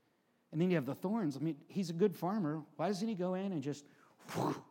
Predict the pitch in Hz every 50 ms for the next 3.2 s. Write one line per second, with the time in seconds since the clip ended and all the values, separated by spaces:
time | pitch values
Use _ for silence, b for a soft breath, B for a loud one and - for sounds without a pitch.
0 | b b b b b b b b b b b _ - - 190 180 196 202 202 208
1 | 202 180 156 - - 131 131 147 165 170 165 - - - - 165 170 190 202 196
2 | - - - - 135 139 156 143 113 - 151 160 180 190 208 196 190 190 147 -
3 | 139 139 147 151